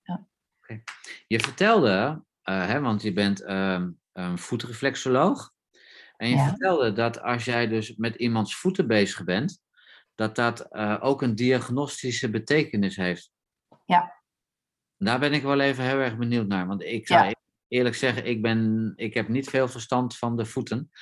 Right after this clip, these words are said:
Speaker 2: Ik weet welke meridianen er lopen.
Speaker 1: Ja.
Speaker 2: Kan je,
Speaker 1: Ja,
Speaker 2: kan je, kan je
Speaker 1: kijk,
Speaker 2: uitleggen
Speaker 1: uit die
Speaker 2: aan de
Speaker 1: meridianen, uit de activiteit van de meridianen, kan jij waarschijnlijk ook al wel een, een vorm van diagnose halen. Ah, wel, in die voeten komen ook, eh,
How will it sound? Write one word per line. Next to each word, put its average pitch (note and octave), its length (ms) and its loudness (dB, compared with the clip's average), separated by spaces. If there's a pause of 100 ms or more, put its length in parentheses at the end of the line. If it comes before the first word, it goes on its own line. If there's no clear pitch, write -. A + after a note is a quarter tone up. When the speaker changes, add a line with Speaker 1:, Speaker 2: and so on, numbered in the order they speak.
(160)
Speaker 2:
Ik G2 120 -8
weet A2+ 200 4
welke A2+ 260 2
meridianen A#2 760 2
er G2+ 100 0
lopen. G2+ 400 0 (500)
Speaker 1:
Ja. F3+ 400 2 (840)
Speaker 2:
Kan D3 100 -2
je, D#3 60 2
Speaker 1:
Ja, C#3 80 8
Speaker 2:
kan D#3+ 100 10
je, D#3+ 60 10
kan - 320 0
je D#3+ 60 4
Speaker 1:
kijk, D3+ 100 2
Speaker 2:
uitleggen G#3 360 6
Speaker 1:
uit B3 120 6
die C4 120 8
Speaker 2:
aan A3+ 60 8
de A3+ 60 8
Speaker 1:
meridianen, A3 640 6
uit A#3 160 2
de A#3+ 120 0
activiteit A3+ 680 2
van A#3 140 0
de G#3 80 -2
meridianen, G3 1000 0
kan F#3 240 -2
jij F3+ 180 -2
waarschijnlijk F3+ 600 -2
ook A3 340 0
al F#3+ 180 2
wel E3 360 0
een, E3+ 120 -8
een F3 200 -4
vorm E3 320 -2
van E3 200 -2
diagnose D#3 640 -2
halen. G#3+ 380 0
Ah, E3+ 140 -4
wel, F3+ 140 -2
in G3 140 -4
die E3+ 200 -6
voeten G3 280 -2
komen E3+ 340 0
ook, F3+ 220 -2
eh, G#3 220 2